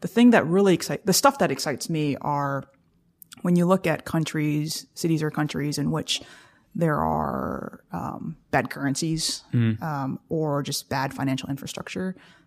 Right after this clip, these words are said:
Speaker 1: I think these are obvious places where blockchain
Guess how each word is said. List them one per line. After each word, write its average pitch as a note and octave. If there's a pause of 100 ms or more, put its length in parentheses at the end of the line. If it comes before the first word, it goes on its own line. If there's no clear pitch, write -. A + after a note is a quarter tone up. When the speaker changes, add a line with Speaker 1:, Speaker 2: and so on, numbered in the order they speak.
(200)
Speaker 1:
I -
think D#3+ (220)
these D#3
are D3
obvious C3+
places - (440)
where D3+ (720)
blockchain D#3